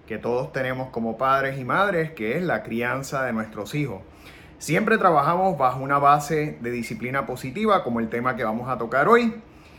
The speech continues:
de manera que ustedes puedan fortalecer la comunicación, la relación y sobre todo la conexión con nuestros hijos, llevarlos a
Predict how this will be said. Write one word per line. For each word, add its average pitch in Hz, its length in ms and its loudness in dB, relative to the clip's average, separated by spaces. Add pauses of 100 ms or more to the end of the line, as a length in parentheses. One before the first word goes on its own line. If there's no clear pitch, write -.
(380)
de 220 120 4
manera 226 360 6
que 175 100 -2
ustedes 160 340 0
puedan 160 560 2
fortalecer 127 840 -4 (140)
la 113 240 -2
comunicación, 156 920 0 (240)
la 107 160 -2
relación 143 760 -2 (280)
y - 60 -14
sobre 113 300 -4
todo 127 240 -2
la 110 140 0
conexión 123 640 -6 (560)
con 110 180 -4
nuestros 110 400 -6
hijos, 151 380 -2
llevarlos 110 480 0
a 131 260 2